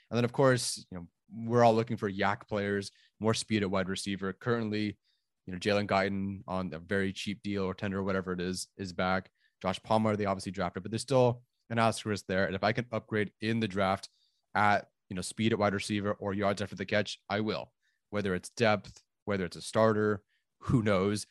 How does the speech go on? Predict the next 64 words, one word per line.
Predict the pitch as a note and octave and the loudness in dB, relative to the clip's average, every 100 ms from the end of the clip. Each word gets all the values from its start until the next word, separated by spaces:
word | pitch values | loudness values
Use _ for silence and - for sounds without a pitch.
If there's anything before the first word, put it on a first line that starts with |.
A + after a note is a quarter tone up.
| _ _ | _ _
I'm | G#2 | -6
just | A2 | -4
gonna | G2+ | -2
run | G2+ F#2+ | -2 -2
through | |
this | G2 F#2+ | -4 0
mock | F#2 | 0
draft | F#2 F2+ | 0 -4
and | F#2 | -4
see | G2+ | -6
what | F2 | -4
happens. | D#2 D#2 D#2 - _ _ _ E2 | -6 -8 -12 -16 _ _ _ -4
Uh, | F2+ | -4
swing | - F3 | 0 2
tackle | D#3+ D#3 C#3+ C3 | 8 8 6 2
competition, | C#3 B2+ C3+ A#2+ G2 | 2 2 -2 -2 -6
of | - | -4
course, | C3+ B2+ A#2 | 2 2 2
all | F#2+ | 0
we | G2+ G2 | -2 0
have | F#2+ F2+ | 0 -2
is, | F2 | -6
is | G2 F2+ - | -8 -10 -8
Trey | - F#2+ | -6 -2
Pipkins, | A2 - G#2+ G#2 - _ _ _ - | -2 -2 -4 -4 -8 _ _ _ -8
and | G2+ | -4
that's | F#2 - | -2 -4
fine. | - - E2 G#2+ | -10 -4 0 0
Like, | G#2+ F2 | 0 -4
I | F2 | -8
feel | - F#2+ | -4 -6
okay | F2+ F2+ | -4 -4
with | G2 G2+ | -4 -4
him | A2 | -4
as | G#2 | -4
a | |
swing | F#2+ A2+ G#2+ | -4 -6 -2
tackle | G#2 G2+ G#2 | -2 -2 -4
right | G2+ | -4
now | G#2 G2 | -4 -6
based | F#2 - | -6 -8
on | F#2 | -8
what | F2+ | -8
he | |
showed | - F#2+ | -8 -8
in | F2+ | -8
those | F2 | -10
two | - F2 | -10 -8
games. | F#2 F#2 F#2 - _ _ _ _ | -6 -6 -8 -12 _ _ _ _
But | F#2+ G2 C3+ C3+ B2+ | -14 2 6 6 4
you | B2 | -2
could | A2 | -2
bring | A2 | -4
someone | G2+ G2 F#2 | -4 -4 -2
else | F#2 - | -2 -2
in | F#2+ F#2 F2+ _ _ - | -4 -4 -6 _ _ -14
if | F#2 | -6
they | |
have | F2+ F2 | -6 -4
another | F2+ G#2 | -2 -2
tackle | - - G#2 A2 G#2 | -4 0 2 2 -2
on | F#2 G2+ | -2 -2
the | G#2 | 0
roster, | G#2+ G#2+ - A#2 A#2 | 0 0 0 -4 -4